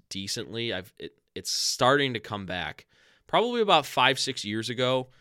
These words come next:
uh, when I was playing the best golf of my life, I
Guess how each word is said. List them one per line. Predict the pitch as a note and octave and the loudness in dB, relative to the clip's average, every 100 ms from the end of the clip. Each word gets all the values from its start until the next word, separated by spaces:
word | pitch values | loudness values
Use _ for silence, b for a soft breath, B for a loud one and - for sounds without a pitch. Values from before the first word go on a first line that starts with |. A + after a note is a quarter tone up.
| _ _ _ _ _ _ | _ _ _ _ _ _
uh, | G#2+ G2+ G2 F#2+ F#2+ F#2 | -2 0 2 0 -2 -4
when | G2 | -4
I | G#2+ | -2
was | A2+ | -4
playing | - A2+ G#2+ | -6 -6 -6
the | G2 | -6
best | G2+ F#2 | -8 -6
golf | G#2+ F#2+ G2 | -4 -6 -6
of | |
my | F#2 | -10
life, | D#2+ F2+ F#2+ - - _ _ _ _ _ _ _ | -6 -6 -6 -10 -20 _ _ _ _ _ _ _
I | F#2+ G2 F#2+ F#2 F#2 F2 | -4 -2 0 0 -2 -6